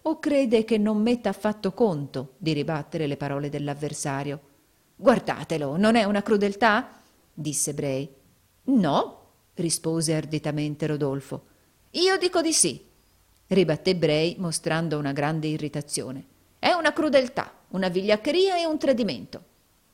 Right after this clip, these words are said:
Quando gli uomini s'accingono a fare o a sanzionare un'ingiustizia, non è raro sentirli esprimere qualche pietà per l'oggetto della loro o di qualche simile cattiveria,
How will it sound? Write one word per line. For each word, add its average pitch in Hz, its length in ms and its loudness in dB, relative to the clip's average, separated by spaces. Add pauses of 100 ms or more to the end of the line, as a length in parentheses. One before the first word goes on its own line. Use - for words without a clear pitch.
(600)
Quando 311 300 2
gli 175 60 0
uomini 160 420 2
s'accingono 196 580 0
a 170 60 -4
fare 190 420 2
o 156 80 2
a 160 80 0
sanzionare 170 720 -2
un'ingiustizia, 156 840 -4 (520)
non 359 200 0
è 381 100 4
raro 143 380 2
sentirli 180 540 0
esprimere 180 540 0
qualche 175 340 0
pietà 165 460 -2 (240)
per 175 200 0
l'oggetto 170 480 0
della 160 260 0
loro 170 380 4
o 165 80 2
di 156 160 -2
qualche 160 320 0
simile 160 400 -2
cattiveria, 156 680 -2